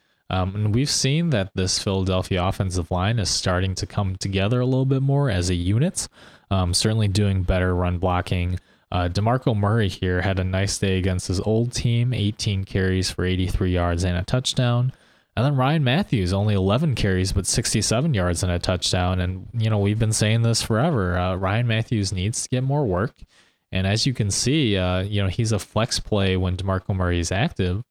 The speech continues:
and he's a very high value handcuff, as we've said in the past, and he needs to be owned.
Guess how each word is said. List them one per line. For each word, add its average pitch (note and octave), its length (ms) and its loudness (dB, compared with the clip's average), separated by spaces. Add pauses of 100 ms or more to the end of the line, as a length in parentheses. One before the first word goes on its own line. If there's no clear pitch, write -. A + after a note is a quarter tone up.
(380)
and F#2 180 -2
he's C#3 200 0
a C#3 80 0
very F#2 380 0
high F#2 240 0
value F#2 320 0
handcuff, F2+ 500 -2
as G#2+ 400 -2
we've A2 180 -2
said G3 240 0
in C#3 120 0
the A#2 60 -2
past, C3+ 520 -2
and F#2 240 -4
he A2+ 160 -2
needs D#3 240 0
to C#3 80 -2
be A#2+ 120 0
owned. A2 360 -4